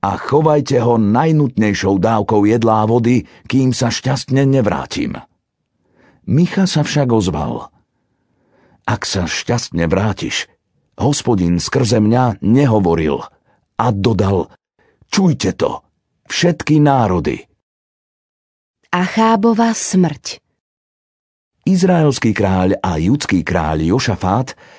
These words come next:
Speaker 1: sa vypravil proti Ramót Gileádu. Izraelský kráľ navrhol Jošafátovi: „Ja pôjdem do boja v prestrojení,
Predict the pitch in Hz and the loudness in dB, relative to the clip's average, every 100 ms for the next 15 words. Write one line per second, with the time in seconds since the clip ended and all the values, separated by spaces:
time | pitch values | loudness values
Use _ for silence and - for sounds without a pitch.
0 | - 190 175 160 151 135 120 110 98 87 | -6 -2 0 0 2 2 2 2 0 -2
1 | 85 90 127 123 120 110 101 101 82 76 | -2 0 2 2 2 2 0 2 0 -4
2 | 67 73 64 - _ _ _ - - - | -4 -4 -4 -10 _ _ _ -20 -20 -6
3 | 110 113 101 92 87 87 90 85 101 104 | 0 2 2 2 0 0 -2 -2 -2 0
4 | 123 117 107 127 123 107 120 110 110 - | 0 2 2 2 2 2 2 2 0 -2
5 | 92 - - - - - - _ _ _ | -4 -6 -4 -4 -4 -6 -10 _ _ _
6 | - - - 113 131 156 - 131 117 92 | -20 -20 -4 2 4 2 2 2 4 2
7 | 85 110 101 95 76 - 120 127 - 82 | 2 2 2 2 0 -2 -2 -2 -4 -6
8 | 78 65 65 62 - | -4 -2 -2 -4 -8